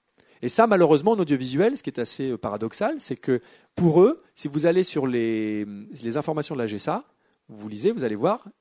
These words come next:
ils mettent dans la même catégorie œuvre de cinéma et audiovisuel. Sauf que très souvent, faites le calcul, on passe beaucoup plus de temps en audiovisuel. Donc, euh, je prendrai l'exemple, euh, d'un clip ou d'un, ou d'un film corpo. On par-,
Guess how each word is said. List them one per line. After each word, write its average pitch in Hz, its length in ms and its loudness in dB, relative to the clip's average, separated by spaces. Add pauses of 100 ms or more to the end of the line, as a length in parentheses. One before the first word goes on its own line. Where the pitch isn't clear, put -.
ils 127 180 -14
mettent 151 180 -2
dans 123 80 -2
la 117 100 -4
même 220 160 0
catégorie 165 600 -2 (160)
œuvre 185 140 0
de 156 100 2
cinéma 160 420 -4
et 180 60 -2
audiovisuel. 135 640 -4 (880)
Sauf - 240 -2
que 143 100 -2
très 254 300 -2
souvent, 175 420 -2 (560)
faites 170 260 -4
le 151 80 2
calcul, 165 460 -2
on 170 80 -2
passe 127 260 -4
beaucoup 226 280 -2
plus 190 280 -6
de 156 140 4
temps 151 340 -4 (220)
en 113 220 -6
audiovisuel. 131 920 -2 (240)
Donc, 95 300 -14
euh, 98 60 -10
je - 120 -12
prendrai 104 400 -8
l'exemple, 107 520 -12
euh, 95 500 -10 (460)
d'un 101 260 -12
clip 135 360 -12
ou 110 120 -10
d'un, 98 320 -10
ou 98 140 -12
d'un 98 120 -8
film 101 220 -16
corpo. 233 480 -2
On 117 80 -10
par-, - 220 -8